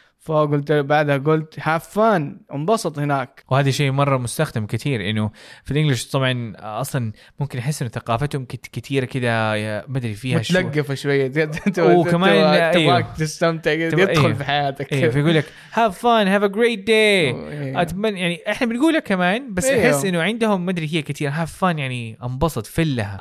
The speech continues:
Speaker 2: هذه ممكن أصحاب المرة قريبين
Speaker 1: أيوه،
Speaker 2: يقولوها
Speaker 1: أصحاب اللي
Speaker 2: بالعربي.
Speaker 1: أقولها. أيوه.
Speaker 2: بس
Speaker 1: مو
Speaker 2: بالإنجليش حتى أحد في العمل إذا قلت له، "رايح الرياض"، يقول لك، "Have fun." يا أخي، أنت مالك علاقة،
Speaker 1: <laughs>
Speaker 2: مالك
Speaker 1: أيوه.
Speaker 2: شغل.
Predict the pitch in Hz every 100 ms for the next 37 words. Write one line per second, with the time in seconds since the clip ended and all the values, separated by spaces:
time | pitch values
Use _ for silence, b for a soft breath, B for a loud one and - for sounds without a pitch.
0 | - 180 208 196 233 190 156 - 190 156
1 | 190 190 139 135 135 180 196 196 160 151
2 | 165 156 127 120 135 139 143 131 127 123
3 | 127 131 127 131 143 151 156 151 233 185
4 | 190 - - 214 - - 190 - 170 135
5 | 113 170 143 117 117 120 135 135 120 131
6 | 135 139 139 139 135 185 185 - 202 151
7 | - - 107 120 120 110 120 120 120 127
8 | 131 113 120 127 214 170 160 160 - 151
9 | 147 131